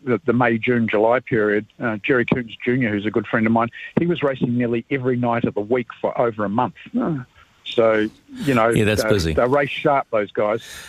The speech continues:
Speaker 2: Let's talk about something that you do love. That's IndyCar. You know, it's an off-season. I see, I see,
Speaker 1: <laughs>
Speaker 2: I see, I see Colton Her-, Herter has now signed a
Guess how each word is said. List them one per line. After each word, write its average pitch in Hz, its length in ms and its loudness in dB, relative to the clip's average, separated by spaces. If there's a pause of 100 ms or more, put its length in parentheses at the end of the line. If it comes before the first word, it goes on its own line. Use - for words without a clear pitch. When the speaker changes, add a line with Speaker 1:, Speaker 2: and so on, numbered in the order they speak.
(140)
Speaker 2:
Let's 156 280 0
talk - 300 0
about 127 240 0
something 123 240 0
that 110 220 -2
you 117 80 2
do 120 180 4
love. 101 260 2
That's 104 220 0
IndyCar. 107 720 2
You 98 60 2
know, 95 80 2
it's 92 100 -2
an 104 80 2
off-season. 101 720 2
I 95 160 2
see, 98 200 0 (160)
I - 120 2
see, 113 200 0 (120)
Speaker 1:
<laughs> - 140 -12
Speaker 2:
I 107 100 2
see, - 300 0
I 117 100 4
see 135 180 0
Colton 107 380 0
Her-, 117 280 2
Herter 104 440 0
has 90 120 -2
now 107 160 0
signed 95 300 0
a 92 200 0